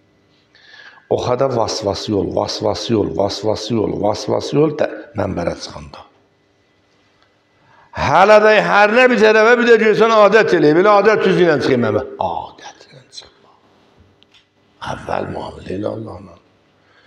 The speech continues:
Adətlə çıxarsan Allah deyər ki, sən adətin idi, əxəstə əcrək müzdür qaldın, məndən nə istəyirsən? Xudaya, Xudaya, mənim adətim denən budur, mənim vaxtım var, işim var. Amma burada görəyəm mən neçə nəfərə danışsam,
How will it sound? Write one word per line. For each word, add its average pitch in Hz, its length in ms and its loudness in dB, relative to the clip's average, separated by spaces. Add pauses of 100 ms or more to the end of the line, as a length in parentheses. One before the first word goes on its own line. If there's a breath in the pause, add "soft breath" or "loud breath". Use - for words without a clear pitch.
(200 soft breath)
Adətlə 127 520 0
çıxarsan 123 460 -2
Allah 107 240 -2
deyər 104 240 -2
ki, 107 100 -10
sən 104 240 -6
adətin 107 540 -4
idi, 101 160 -6
əxəstə 107 460 -4
əcrək 101 580 -4
müzdür 101 340 -6
qaldın, 82 380 -10
məndən 78 540 -20
nə - 100 -20
istəyirsən? - 380 -20 (1120 soft breath)
Xudaya, 110 260 0
Xudaya, 127 400 0
mənim 123 320 -2
adətim 113 600 -6
denən 127 340 -8
budur, 123 500 -4
mənim 90 360 -16
vaxtım - 460 -12
var, 117 220 -8
işim 131 340 -4
var. 151 220 0 (500 loud breath)
Amma 110 260 -4
burada 123 320 0
görəyəm 107 540 -2
mən 80 160 -8
neçə 90 300 -8
nəfərə 80 400 -10
danışsam, 90 720 -12